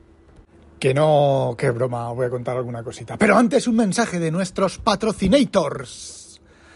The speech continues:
¿Estás cansado de la vida? No, no era eso lo que tenía que decir. Eh... ¿tienes una duda existencial? Eso.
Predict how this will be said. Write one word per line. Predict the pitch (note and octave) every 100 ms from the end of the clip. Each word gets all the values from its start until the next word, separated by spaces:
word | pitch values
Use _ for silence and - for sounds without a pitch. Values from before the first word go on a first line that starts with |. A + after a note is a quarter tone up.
| - - _ -
¿Estás | D3 B2+ - - B2+ D3+ - - - - - _ _ _ _ _ _
cansado | - C3+ C3 - C3+ C3+ D#3
de | D3+
la | D#3
vida? | E3 G3+ G3+ G#3 - -
No, | C#3+ A#2
no | C3
era | C#3
eso | B2+ C#3+
lo | A#2+
que |
tenía | B2+ B2+
que | B2
decir. | B2 - A#2 - - - - -
Eh... | E3+ D3 C#3+ C#3 C3 C3+ - - - - - - - - - - - -
¿tienes | E3+ D#3+ E3
una | E3 D#3
duda | F3+ E3+
existencial? | - F3 D#3+ C#3+ D#3+
Eso. | C#3+ A#2+